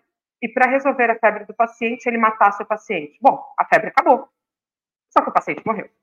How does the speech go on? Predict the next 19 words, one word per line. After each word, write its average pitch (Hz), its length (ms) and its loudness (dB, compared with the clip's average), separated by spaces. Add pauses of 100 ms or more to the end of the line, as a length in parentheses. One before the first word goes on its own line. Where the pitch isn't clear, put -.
(340)
Então, 277 340 -2
o 269 40 -4
que 294 100 -8
o 285 40 -2
Milei 240 200 0
tá 226 100 -6
propondo 285 360 -4
é 180 80 -4
isso, - 160 -20 (120)
matemos 220 440 0
o - 40 -14
paciente, - 440 -12 (240)
e 254 80 0
acaba 170 320 -2
a - 20 -12
febre, - 320 -8
acaba - 280 -2
a - 40 -20
inflação. - 320 -18